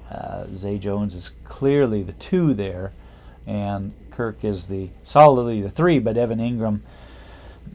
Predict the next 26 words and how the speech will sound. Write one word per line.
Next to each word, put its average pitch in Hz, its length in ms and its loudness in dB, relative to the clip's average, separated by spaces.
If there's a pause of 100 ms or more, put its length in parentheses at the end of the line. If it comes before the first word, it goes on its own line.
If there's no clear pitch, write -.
(100)
gobbles 110 360 6
up 113 140 -2
a 101 40 -4
lot 107 180 4
of 98 80 0
those 101 120 -4
targets 98 440 0
too. 95 260 -6
So, - 260 -6
uh, 87 260 -8
Jaguars 175 600 10
win 190 200 6
it. 240 140 2 (420)
Jaguars 160 800 8
cover 175 340 6
the 170 140 2
three, 196 500 6 (180)
or 110 140 2
they 127 140 6
get 165 320 6
three, 127 260 0
never 151 240 2
mind. 165 440 4 (200)
They're 120 220 -4
gonna, 131 380 -2
yeah, 131 260 -2